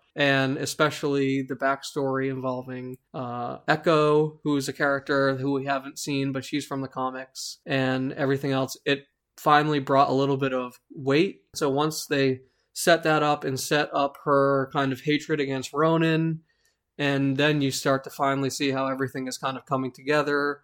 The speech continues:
and then the beginning of that episode was just after they kind of introduce Echo in the cold open, the beginning of that episode is just a total bombastic action blast, and it's super stylish. It's finally the stylish action that we've been waiting for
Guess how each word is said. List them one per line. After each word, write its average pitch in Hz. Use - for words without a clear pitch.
and 131
then 143
the 135
beginning 139
of 131
that 135
episode 131
was 127
just -
after 151
they 135
kind 135
of 127
introduce 135
Echo 143
in 131
the 131
cold 147
open, 139
the 147
beginning 143
of 139
that 139
episode 135
is 123
just 139
a 127
total 143
bombastic 139
action 135
blast, 143
and 147
it's 135
super 190
stylish. 147
It's 143
finally 160
the 139
stylish 143
action 143
that 139
we've 131
been 135
waiting 165
for 156